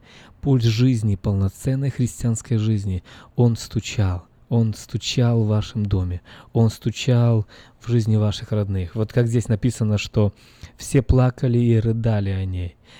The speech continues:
И когда Иисус, он пришёл, написано, всё переменилось, и они на-, сме-, и они смеялись над ним, зная, что она умерла. Возможно, где-то уже внутри э, уже и есть такое понимание, что уже вера в то, что что-то произойдёт, она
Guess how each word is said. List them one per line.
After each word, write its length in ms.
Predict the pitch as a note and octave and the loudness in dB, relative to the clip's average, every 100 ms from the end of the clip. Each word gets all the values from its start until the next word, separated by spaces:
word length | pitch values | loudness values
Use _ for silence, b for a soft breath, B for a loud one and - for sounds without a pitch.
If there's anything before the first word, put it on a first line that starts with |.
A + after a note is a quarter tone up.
| B | B
И 80 | |
когда 320 | A#2 C3+ C3 B2+ | -2 0 2 0
Иисус, 320 | - C3+ - | -2 -4 -4
он 100 | A2+ | -2
пришёл, 560 | G#2+ G#2 - C#3 C#3+ - b b b | -2 -2 -2 -2 -2 -6 b b b
написано, 400 | - A#2+ - A2 | -4 -4 -2 -6
всё 180 | - C#3 | -4 -2
переменилось, 880 | - B2+ B2+ B2+ C3 C3 A#2+ - - B B B - | 0 2 2 2 2 0 -2 -4 -16 B B B -2
и 100 | A#2+ | 0
они 280 | A#2 B2+ | 0 0
на-, 160 | B2 A#2 - | 0 -2 -6
сме-, 560 | - - D#3+ D3+ D3 - | -10 -2 0 0 -2 0
и 140 | C3+ | 2
они 240 | B2+ C#3+ | 2 2
смеялись 880 | C3+ - C#3 C3+ C3+ B2+ A2 G2+ - | -2 -2 -2 2 2 2 0 -2 -2
над 220 | G#2+ G2+ | -2 0
ним, 220 | G#2+ F#2+ G2 b b | -2 -4 -6 b b
зная, 420 | B2+ C#3 B2+ A#2+ | -6 -4 -2 -4
что 220 | - - | -4 -2
она 220 | G2+ G#2 | 0 0
умерла. 500 | G2+ G2+ G2 G2+ - - B B B | -2 -2 -4 -6 -10 -20 B B B
Возможно, 460 | - A#2+ D3 B2+ B2 | -4 -2 0 0 0
где-то 420 | A#2+ B2 C#3+ - | -4 -6 -6 -6
уже 340 | B2 A2+ A#2 A#2 | -4 -2 -4 -4
внутри 680 | A2+ A2+ - B2+ C#3+ A#2 - b b b _ | -4 -6 -6 -6 -6 -6 -10 b b b _
э, 80 | A2+ | -10
уже 360 | A2+ A2 G#2+ A#2+ | -6 -4 -4 -2
и 100 | A#2+ | -2
есть 260 | A2 A#2+ - | -2 -4 -6
такое 340 | A2 - A2 | -10 -6 -6
понимание, 680 | - A2+ A2 A2+ A#2 A2 G#2+ | -4 -6 -4 -4 -4 -4 -4
что 300 | - - G#2+ | -6 -8 -6
уже 320 | G#2 A#2 A2 | -4 -2 -2
вера 540 | G2+ G2+ A2+ A#3 D#3+ G#2 | -2 -4 -4 -2 -2 -4
в 100 | - | -4
то, 160 | - | -6
что 200 | G#2+ - | -4 -6
что-то 280 | G#2+ - A2+ | -8 -8 -8
произойдёт, 880 | - G#2+ G#2 G2+ G#2+ G#2+ B2 F3+ - | -4 -2 -2 -2 -4 -2 -4 -4 -6
она 380 | G#2 A2 A2+ | -6 -6 -6